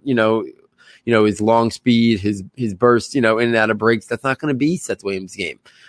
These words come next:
But he's gonna be a guy that uses his size, uses his catch radius to his advantage, and really,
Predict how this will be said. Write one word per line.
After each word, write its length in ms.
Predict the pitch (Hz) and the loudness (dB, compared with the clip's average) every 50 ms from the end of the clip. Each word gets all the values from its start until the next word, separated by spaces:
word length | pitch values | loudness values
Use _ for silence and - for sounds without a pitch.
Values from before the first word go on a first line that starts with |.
| _ _ | _ _
But 120 | 127 104 | -2 0
he's 260 | 92 123 139 139 123 | 2 2 2 2 2
gonna 160 | 143 147 143 | 2 0 2
be 160 | 139 139 135 131 | 2 2 2 0
a 40 | |
guy 340 | 120 117 123 117 113 117 117 | 2 2 2 4 4 4 2
that 280 | 110 110 107 107 104 - _ _ _ _ _ _ _ _ _ _ _ _ - | 2 0 -2 -2 -2 -6 _ _ _ _ _ _ _ _ _ _ _ _ -8
uses 600 | 101 98 107 127 143 147 131 127 139 135 123 - | -4 2 4 4 4 4 4 2 0 -2 -2 -2
his 200 | - 127 117 - | -2 -4 -4 -4
size, 440 | - 117 98 85 - - - 87 104 | -4 -4 -2 -2 -4 -6 -10 -8 -2
uses 360 | 113 127 139 139 131 131 123 | 2 2 2 2 2 -2 -8
his 140 | 123 120 - | -10 -10 -8
catch 340 | - - 117 107 104 - - | -4 -2 -2 -2 -2 -4 -4
radius 440 | 107 104 104 101 104 104 101 98 - | -4 -4 -2 -2 -2 -4 -6 -6 -8
to 180 | - - 135 | -4 -2 0
his 160 | 135 135 120 117 | 2 2 0 0
advantage, 720 | 117 98 107 107 107 104 95 - 104 104 101 95 - - _ _ - - _ _ | -2 -2 -2 -2 -2 -2 -4 -4 -6 -6 -6 -6 -10 -16 _ _ -20 -20 _ _
and 260 | - 113 110 107 110 110 | -6 -4 -2 0 0 2
really, 560 | 117 127 135 139 135 127 131 127 123 123 | 2 4 4 4 6 6 4 4 4 2